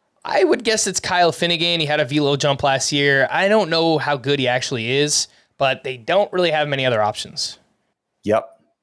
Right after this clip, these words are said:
Speaker 2: That's exactly it. Carl Edwards, Hunter Harvey, who used to be the Orioles closer in waiting but couldn't stay healthy.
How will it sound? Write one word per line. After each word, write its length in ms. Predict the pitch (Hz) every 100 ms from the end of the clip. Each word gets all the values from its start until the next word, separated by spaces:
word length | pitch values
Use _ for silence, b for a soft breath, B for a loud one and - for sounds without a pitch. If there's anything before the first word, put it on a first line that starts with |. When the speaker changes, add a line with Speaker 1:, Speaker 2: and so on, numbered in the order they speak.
| _ _
Speaker 2:
That's 200 | 87 -
exactly 560 | 92 98 101 - 104
it. 260 | 110 95 -
Carl 340 | - 101 101
Edwards, 560 | 98 98 101 107 104 98
Hunter 320 | 98 98 92
Harvey, 540 | 90 92 92 95 101 95
who 80 |
used 300 | 87 85 -
to 40 | -
be 140 | 92
the 120 | 85
Orioles 440 | - 90 95 95 90
closer 380 | - 98 95 92
in 80 |
waiting 340 | 92 92 92 92
but 140 | 82
couldn't 260 | - 85 -
stay 160 | -
healthy. 600 | 73 90 90 95 92 90